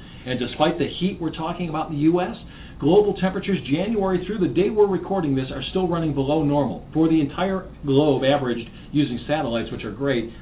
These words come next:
below normal. So that U S may be hot in places, that's not the case for the rest of the world. It was actually a really rough winter in Europe and Asia, hundreds of lives lost. We didn't hear a lot about that here. Antarctica just had a temperature down to a hundred twelve below zero at Vostok, the weather station down there,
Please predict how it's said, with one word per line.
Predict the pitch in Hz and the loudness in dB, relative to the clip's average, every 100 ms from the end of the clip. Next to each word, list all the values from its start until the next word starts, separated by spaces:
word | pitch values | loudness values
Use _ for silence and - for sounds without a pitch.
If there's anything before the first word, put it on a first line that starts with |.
| - | -2
below | 135 143 165 | 2 4 4
normal. | 160 156 113 - - | 2 2 0 -4 -4
So | 143 | -2
that | 135 - | 0 -2
U | 147 247 | -2 0
S | 285 247 | 0 0
may | 254 | -2
be | 220 | -2
hot | - 143 143 | -2 -4 -6
in | 139 | -4
places, | 135 123 143 131 - - - | -2 2 2 0 -4 -14 -12
that's | 160 - 151 | -10 -10 -10
not | 180 | -8
the | 165 | -6
case | - 143 131 | -2 -2 -2
for | |
the | 135 | -4
rest | 131 131 | -2 -4
of | - | -6
the | |
world. | 113 131 127 107 - - | -6 -2 -2 -4 -8 -4
It | |
was | 135 135 | 0 2
actually | 139 139 120 | 2 0 -2
a | |
really | 107 147 139 | 2 4 4
rough | 127 123 | 2 -2
winter | 113 131 131 110 | -2 -2 -4 -4
in | |
Europe | 104 135 143 | 0 0 0
and | 104 | -2
Asia, | 127 127 135 | -4 -2 -4
hundreds | - 170 127 110 | -4 -2 -2 -4
of | 104 | -4
lives | 117 117 110 | -2 -2 -4
lost. | 117 135 139 - - - | -2 0 0 -6 -20 -12
We | 104 | -4
didn't | 110 120 | -2 0
hear | 131 | 0
a | 127 | 0
lot | 127 | -2
about | 123 127 | -4 -6
that | 123 - | -6 -4
here. | 139 139 | -4 -2
Antarctica | 147 147 151 139 131 127 127 - - | -2 0 0 0 -4 -4 -4 -10 -10
just | - 139 | -4 -2
had | 139 131 | 0 2
a | 123 113 | 0 -2
temperature | 151 139 139 139 | -4 -6 -4 -4
down | 127 127 | -4 -4
to | 110 | -4
a | |
hundred | 95 165 - | -4 -6 -4
twelve | - 143 123 | 0 2 2
below | 120 127 123 | -2 -2 -2
zero | 131 127 | -2 0
at | 107 95 | -2 -2
Vostok, | 120 143 - 113 113 120 | -2 -2 -4 -8 -8 -8
the | |
weather | 113 123 123 | -6 -6 -6
station | - 120 120 | -6 -6 -4
down | 113 117 113 | -2 -2 -2
there, | 123 107 | -2 -4